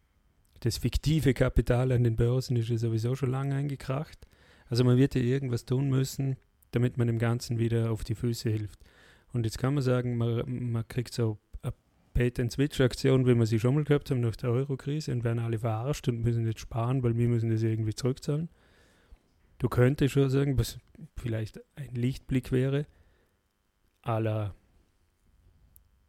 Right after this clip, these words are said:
die Großmeisterin vom, der neuen Geldtheorie, die sagen wird,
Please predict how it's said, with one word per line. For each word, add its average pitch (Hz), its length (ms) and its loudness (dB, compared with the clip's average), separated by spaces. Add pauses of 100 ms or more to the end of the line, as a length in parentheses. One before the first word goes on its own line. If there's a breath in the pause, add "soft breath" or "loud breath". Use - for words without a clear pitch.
(1300)
die 120 100 0
Großmeisterin 120 920 0
vom, 113 440 -4 (1120)
der 117 100 2
neuen 117 400 4
Geldtheorie, 123 680 2
die 123 120 -2
sagen 120 320 -2
wird, 120 300 -4